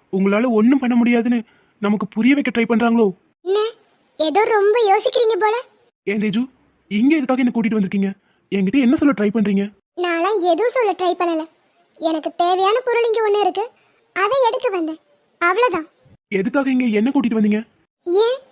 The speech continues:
Speaker 2: என் கூட வர மாட்டீங்களா என்ன? நீங்க தானே சொன்னீங்க நான் லவ் பண்றேன்னு.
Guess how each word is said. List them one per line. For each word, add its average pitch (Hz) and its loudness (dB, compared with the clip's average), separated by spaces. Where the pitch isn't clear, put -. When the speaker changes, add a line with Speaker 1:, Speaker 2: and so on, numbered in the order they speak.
Speaker 2:
என் 370 0
கூட 494 2
வர 440 2
மாட்டீங்களா 494 2
என்ன? 349 0
நீங்க 349 0
தானே 587 2
சொன்னீங்க 494 2
நான் 440 0
லவ் 403 -2
பண்றேன்னு. 381 -2